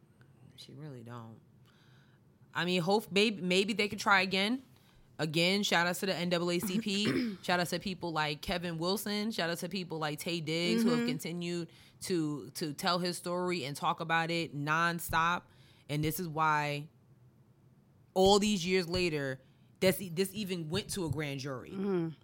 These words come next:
Speaker 1: You know what I'm saying? Like,
Speaker 2: Mm-hmm.
Speaker 1: shout, shout out to people that continue to say people's name.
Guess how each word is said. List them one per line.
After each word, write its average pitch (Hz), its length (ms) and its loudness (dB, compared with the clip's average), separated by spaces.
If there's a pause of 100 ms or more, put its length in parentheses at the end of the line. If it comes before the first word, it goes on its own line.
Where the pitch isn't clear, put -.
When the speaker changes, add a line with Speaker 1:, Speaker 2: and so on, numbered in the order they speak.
(240)
Speaker 1:
You 160 100 -2
know 170 60 0
what 170 60 0
I'm 170 60 -4
saying? 170 560 -4
Like, 143 320 -2
Speaker 2:
Mm-hmm. 196 140 -10
Speaker 1:
shout, 233 400 2
shout 330 240 4
out 427 100 2
to 294 120 0
people 226 240 -2
that 196 140 0
continue 190 360 -4
to 170 80 -6
say 170 220 -4
people's 147 260 -8
name. 135 320 -6